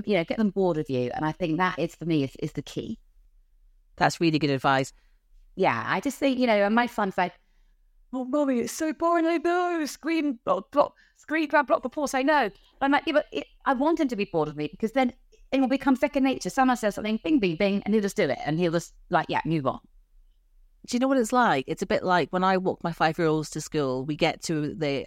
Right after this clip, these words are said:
Speaker 2: the road that we have to cross. And every single day I say, "Right, girls, what do we do here?" And they say, "Stop, look and listen," which is o-, obviously, that's, like, a phrase that comes from, like, our childhood. There was, like, adverts that had "Stop,
Speaker 1: Yeah.
Speaker 2: look and listen" on.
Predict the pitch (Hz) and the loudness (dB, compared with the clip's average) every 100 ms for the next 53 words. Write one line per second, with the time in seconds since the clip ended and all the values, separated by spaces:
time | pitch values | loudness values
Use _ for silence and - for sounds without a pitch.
0 | - 156 156 165 156 147 - 147 143 - | -10 -6 0 2 2 0 -2 -4 -4 -8
1 | - 131 123 - - 131 135 135 139 - | -2 0 0 -6 -8 -2 -2 -2 -6 0
2 | 180 170 185 - 160 160 156 139 117 147 | 0 2 -2 -2 -2 -2 -2 -2 -2 -6
3 | - 147 165 240 - 208 208 233 190 220 | -4 -4 2 0 2 0 2 -2 -2 -4
4 | 208 196 185 165 151 151 - _ - - | 0 -2 0 0 -2 -6 -12 _ -18 -8
5 | 165 160 160 - 151 151 - 233 247 - | -4 -2 -4 -2 -4 -4 0 4 4 2
6 | 214 208 180 196 - 139 147 185 214 - | 0 2 0 -2 -2 -4 -2 0 0 0
7 | 220 247 226 185 175 _ _ _ 196 165 | -2 0 2 2 0 _ _ _ -2 0
8 | 196 180 - 190 175 135 - 160 160 165 | -4 -4 -2 0 0 -6 -2 -4 -2 -4
9 | 151 143 - 156 156 160 151 127 139 156 | 0 -2 0 2 2 0 -2 -2 -4 -4
10 | 107 143 143 151 139 - 147 - 131 - | -4 -2 -2 -4 -2 0 0 0 -2 -2
11 | - 143 135 - 147 151 - 143 147 - | -4 -6 -4 2 4 4 -2 -6 -4 -4
12 | 127 123 | -4 -4